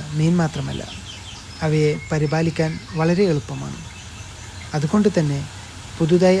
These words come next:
അക്വേറിയം തുടങ്ങുന്നവർക്കും പരിചയസമ്പന്നരായ ആളുകൾക്കും ഒരുപോലെ ഇത് തിരഞ്ഞെടുക്കാം. ഇവ കൂട്ടമായി കഴിയാൻ ഇഷ്ടപ്പെടുന്നത് കൊണ്ട് കുറച്ചെണ്ണത്തിനെ ഒരുമിച്ച്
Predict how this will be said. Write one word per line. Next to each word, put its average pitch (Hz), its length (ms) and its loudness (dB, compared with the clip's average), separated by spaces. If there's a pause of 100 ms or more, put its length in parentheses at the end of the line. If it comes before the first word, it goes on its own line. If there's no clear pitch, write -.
അക്വേറിയം 170 480 2
തുടങ്ങുന്നവർക്കും 151 720 0 (1160)
പരിചയസമ്പന്നരായ 165 1000 2 (200)
ആളുകൾക്കും 143 500 -2 (180)
ഒരുപോലെ 170 420 2 (240)
ഇത് 147 120 2 (100)
തിരഞ്ഞെടുക്കാം. 139 540 -4 (1160)
ഇവ 202 100 4 (120)
കൂട്ടമായി 226 520 6
കഴിയാൻ 147 280 4 (200)
ഇഷ്ടപ്പെടുന്നത് 151 640 0
കൊണ്ട് 135 220 -6 (720)
കുറച്ചെണ്ണത്തിനെ 165 640 2 (140)
ഒരുമിച്ച് 156 360 2